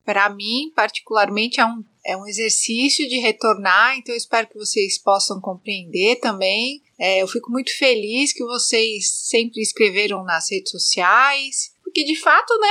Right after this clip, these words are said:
ficou tudo gravado, então um monte de gente começou a escutar o canal Marx e procurava a gente e falava sobre, então,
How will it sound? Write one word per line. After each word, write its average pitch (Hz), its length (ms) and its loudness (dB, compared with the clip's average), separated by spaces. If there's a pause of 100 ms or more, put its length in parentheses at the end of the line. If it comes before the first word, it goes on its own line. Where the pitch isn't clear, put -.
(180)
ficou 339 240 2
tudo 320 220 2
gravado, 285 560 4
então 349 280 2
um 370 80 -2
monte 415 300 4
de 370 80 0
gente 339 280 -2
começou 320 540 2
a 262 200 6
escutar 269 480 2
o - 60 0
canal 277 320 2
Marx 269 500 4
e 269 100 -6
procurava 277 680 4
a 285 80 6
gente 262 460 0
e - 80 -8
falava 269 540 6
sobre, 285 680 4
então, 311 400 2